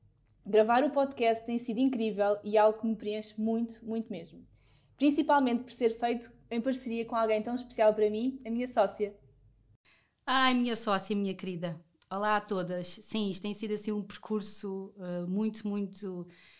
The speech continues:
Speaker 2: eh, é assim um, um orgulho muito grande, não é? Uma emoção, eh, enorme e sempre que estamos aqui a, a, a gravar,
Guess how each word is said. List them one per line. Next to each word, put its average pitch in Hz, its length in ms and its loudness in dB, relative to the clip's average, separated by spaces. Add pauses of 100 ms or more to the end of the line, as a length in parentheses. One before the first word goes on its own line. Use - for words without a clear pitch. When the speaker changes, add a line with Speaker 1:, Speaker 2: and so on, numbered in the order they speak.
(280)
Speaker 2:
eh, 190 600 -4
é 226 60 -8
assim 226 180 -2
um, 285 120 4
um 262 280 2
orgulho 240 480 0
muito 220 180 -6
grande, 220 240 -2
não 196 100 -2
é? 180 160 -2
Uma 208 160 -4
emoção, 208 760 -6
eh, 185 520 -12
enorme 196 600 -4
e - 20 -12
sempre 208 400 -8
que - 80 -20
estamos 196 420 -6
aqui 196 360 -8
a, 180 640 -6
a, 190 40 -6
a - 40 -8
gravar, 180 500 -2